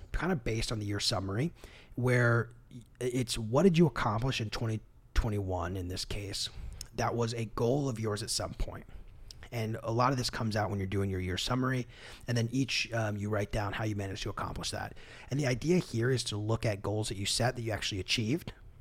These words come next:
so that way you start realizing that you achieve goals.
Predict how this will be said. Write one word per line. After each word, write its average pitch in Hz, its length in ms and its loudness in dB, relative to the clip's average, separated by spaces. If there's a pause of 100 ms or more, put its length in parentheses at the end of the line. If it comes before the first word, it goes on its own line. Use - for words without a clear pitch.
(300)
so - 200 0
that 113 220 2
way 113 480 0
you 110 200 0
start 101 480 2 (1080)
realizing 104 680 4
that 104 100 -4
you 131 260 -2
achieve 123 280 2
goals. 139 400 0